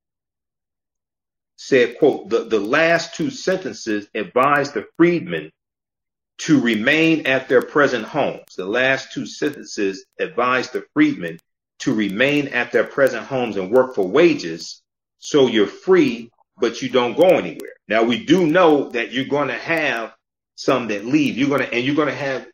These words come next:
uh, uh, uh, uh, some of these African slaves who are going to, who, who came from other, um,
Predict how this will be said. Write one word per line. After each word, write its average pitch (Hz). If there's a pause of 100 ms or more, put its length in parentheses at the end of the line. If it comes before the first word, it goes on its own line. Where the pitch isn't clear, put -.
(360)
uh, 110
uh, -
uh, 104
uh, 101
some 143
of 135
these 120
African 113
slaves 117
who 123 (120)
are 107
going 127
to, 113 (240)
who, 135
who 131
came 143
from 117
other, 135 (460)
um, 90